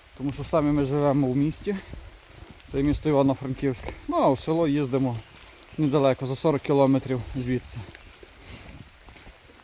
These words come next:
Тому, тому ми потихоньку йдемо. Яка у вас погода? Тому що у нас три тижні дощ. І то день в день, день в день.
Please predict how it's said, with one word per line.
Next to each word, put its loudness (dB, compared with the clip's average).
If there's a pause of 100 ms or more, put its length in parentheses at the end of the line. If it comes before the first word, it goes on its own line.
(580)
Тому, 2 (1300)
тому 4
ми 4
потихоньку -2
йдемо. 2 (180)
Яка 2
у 8
вас 8
погода? -2 (1160)
Тому -2
що -8
у 0
нас 2 (440)
три 6
тижні 2 (140)
дощ. 0 (1500)
І -8
то 0 (200)
день 2
в -4
день, 0
день 2
в -8
день. 0